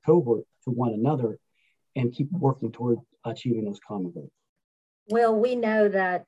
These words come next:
Speaker 2: um, a variety of voices are needed,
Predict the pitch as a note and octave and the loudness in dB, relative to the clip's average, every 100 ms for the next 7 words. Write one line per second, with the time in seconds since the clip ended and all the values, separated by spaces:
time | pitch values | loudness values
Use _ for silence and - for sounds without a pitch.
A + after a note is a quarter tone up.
0 | - F#3+ F3+ E3 F3 F3 F#3 F#3+ F#3 D#3+ | -8 -6 -6 -4 -2 -2 0 0 -2 -4
1 | F3+ F3 F3+ - D#3+ D3 - F3+ F3 G3 | -6 -6 -6 -8 -8 -8 -10 -8 -4 -2
2 | G3 F#3 D#3+ D#3 D#3 | -2 0 0 -2 -6